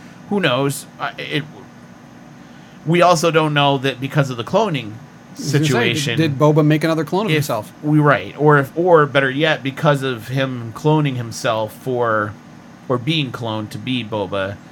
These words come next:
Speaker 1: that it didn't affect his genetics somehow, and maybe that alters the way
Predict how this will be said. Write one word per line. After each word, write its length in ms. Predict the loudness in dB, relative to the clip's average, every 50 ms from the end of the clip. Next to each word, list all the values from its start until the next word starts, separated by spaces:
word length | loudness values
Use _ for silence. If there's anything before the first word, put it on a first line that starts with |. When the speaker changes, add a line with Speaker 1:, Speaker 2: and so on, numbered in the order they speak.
| -20 -20 -20 -18 -12 -6
Speaker 1:
that 160 | -4 -2 -2
it 120 | -2 -4 -4
didn't 220 | -6 -6 -6 -6 -8
affect 340 | -8 -4 -4 -4 -4 -6
his 180 | -10 -12 -12 -12
genetics 440 | -10 -8 -2 -2 -2 -2 -2 -6 -10
somehow, 680 | -14 -8 -8 -6 -6 -4 -4 -4 -2 -2 -4 -4 -8
and 180 | -8 -10 -10 -10
maybe 240 | -8 -8 -8 -8 -8
that 500 | -6 -4 -4 -4 -4 -4 -8 -12 -16 -14 -10
alters 520 | -8 -8 -8 -8 -10 -10 -8 -8 -8 -8
the 100 | -8 -8
way 500 | -6 -6 -4 -4 -4 -4 -6 -6 -8 -10